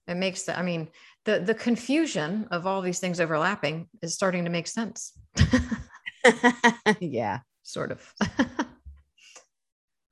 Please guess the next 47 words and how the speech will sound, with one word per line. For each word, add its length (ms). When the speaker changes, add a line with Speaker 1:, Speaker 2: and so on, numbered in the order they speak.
Speaker 1:
So 260
why 300
do 80
you 320
think, 680
'cause 180
we 340
mentioned 360
before 500
that 300
I 220
brought 340
up 160
Green 280
Man 440
in 80
the 100
group, 440
and 360
quite 240
a 40
few 160
people 260
chimed 320
in 100
and 160
said 180
that 180
they 340
felt 280
that 160
he 200
was 240
creepy. 800
And 260
I, 40
like 200
I 60
said 240
before, 280
I 100
was 140
kinda 280
shocked 320
by 140
that. 220
So 300